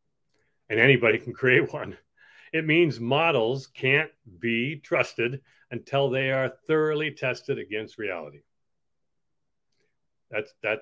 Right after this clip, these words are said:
that's just a fact that flows from the, the complete freedom we have in models.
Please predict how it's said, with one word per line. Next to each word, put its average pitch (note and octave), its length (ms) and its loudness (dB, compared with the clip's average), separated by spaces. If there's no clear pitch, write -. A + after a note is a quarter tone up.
that's A#2+ 300 0
just - 300 -6
a B2 60 -8
fact F#2 340 -4
that F#2+ 160 -10
flows B2+ 440 -2
from A#2 460 -8
the, G2 320 -8
the F#2+ 80 -10
complete C3+ 460 -8
freedom A#2 360 0
we G#2+ 120 -6
have G2+ 240 -6
in F2+ 120 -12
models. D#2 460 -18